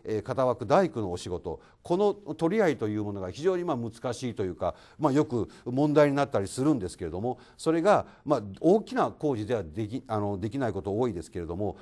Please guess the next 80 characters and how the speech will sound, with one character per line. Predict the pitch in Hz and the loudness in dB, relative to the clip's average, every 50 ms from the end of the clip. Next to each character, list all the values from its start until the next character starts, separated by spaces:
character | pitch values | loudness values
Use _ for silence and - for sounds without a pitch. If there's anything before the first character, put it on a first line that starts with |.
| - - _ | -18 -12 _
耐 | - 156 151 151 | 4 4 4 4
震 | 151 151 151 147 | 4 0 -4 -2
工 | 143 156 151 139 | 0 0 0 0
事 | 113 107 | 0 0
や | 113 98 | -2 -2
補 | - 123 117 | -2 -4 -6
修 | - - 143 131 | -4 -6 -8 -4
工 | - 151 143 131 | -2 0 0 0
事 | 101 104 | 0 0
な | 104 117 117 | 0 0 0
ど | 90 85 85 | 0 -2 -2
の | 117 120 98 76 - - - - - | -2 -2 -2 -4 -6 -12 -20 -14 -10
私 | - 131 - 156 151 - | -6 0 2 2 2 2
た | 151 127 | 0 -4
ち | - 156 | -2 2
が | 160 208 214 - - - - | 4 4 4 4 2 -4 -18
主 | - - - 147 | -12 -6 -2 2
力 | 151 185 185 190 - | 4 4 4 4 0
と | - 190 185 | -2 0 0
し | 180 - | 0 0
て | - 175 | 0 0
い | 170 | 2
る | 160 160 123 | 2 4 4
案 | 143 147 147 135 | 4 2 2 0
件 | - 156 156 143 | 0 0 0 2
で | 139 135 | 2 2
は、 | 110 113 110 92 - - - - - | 4 6 6 4 2 -2 -8 -20 -14
十 | 101 110 135 139 | -8 -4 -2 0
分 | 139 - - 151 98 - - | 2 2 2 2 0 -2 -6
う | 120 | -10
ち | 107 - 117 | -8 -6 -6
の | 120 | -6
職 | 110 117 110 90 110 | -4 -6 -6 -6 -6
人 | 110 104 | -6 -6
さ | 101 - 101 | -4 -4 -4
ん | 98 | -4
た | 90 98 | -4 -6
ち | - - | -4 -2
で | 190 185 | -2 -2
も | 143 | -2
対 | - - 127 113 113 110 113 | -2 0 0 0 0 0 0
応 | 110 107 | 0 0
が | 104 95 | 0 -2
で | 85 110 | -2 -4
き | 107 - 139 | -4 -4 -4
る | 104 90 - - - _ | -4 -4 -8 -10 -12 _
よ | - 123 127 117 | -4 -2 0 0
う | 131 | 0
に | 139 | 0
な | 123 113 | 0 -2
っ | 110 | -4
て | 113 95 | -4 -8
き | - 92 | -10 -10
ま | 87 82 | -10 -10
し | - | -10
た。 | - - - - _ _ _ _ _ | -10 -10 -10 -12 _ _ _ _ _
よ | 131 131 | -6 -6
っ | 113 | -4
て | 127 170 156 | -4 -4 -6
機 | - - | -6 -4
械 | - 139 131 123 | -2 -2 -2 -2
損 | - 135 120 107 | -4 -6 -6 -6
失 | 98 - 104 | -8 -10 -12
が | 87 85 82 | -12 -12 -10
減 | 82 101 | -10 -8
り、 | 107 127 113 - - - - - - - | -8 -6 -8 -8 -10 -14 -20 -20 -18 -12
え | - 98 95 95 92 90 90 90 90 90 90 87 87 85 82 | -8 -6 -4 -4 -4 -4 -6 -8 -8 -8 -10 -10 -12 -12 -14
ー、 | - _ _ _ _ | -18 _ _ _ _
工 | - 123 120 113 | -8 -6 -4 -4
程 | 113 117 113 107 104 | -4 -2 -2 -2 0
の | 127 180 180 | 0 -2 -2
短 | - 139 117 107 | -2 -4 -4 -4
縮 | 104 - - - 139 | -6 -10 -8 -4 -4
が | 170 | -4
可 | 160 - 135 117 | -2 -2 -4 -4
能 | 107 101 95 | -2 -2 -4
に | 95 90 | -4 -2
な | 92 127 123 | 0 0 0
る | 104 | -2
と、 | - | -4